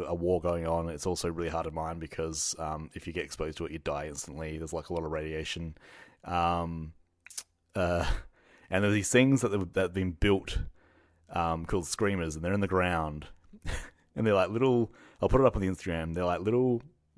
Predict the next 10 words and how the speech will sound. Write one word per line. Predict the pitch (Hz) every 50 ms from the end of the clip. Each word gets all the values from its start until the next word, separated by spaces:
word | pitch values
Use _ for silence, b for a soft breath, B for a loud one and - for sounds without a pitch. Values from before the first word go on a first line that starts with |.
| - -
blades | - 98 92 92 92 90 85 82 85 80 78 - -
with | 92 90 82 78 -
legs. | - 95 92 87 82 78 76 92
The | 104 120 139 156
actual, | 165 196 185 - 190
the | - 147 151
actual | 170 196 196
design | 151 127 104 107 101 98 92 90
looks | 92 85 - 87
amazing. | 82 85 82 78 78 73 73 71 71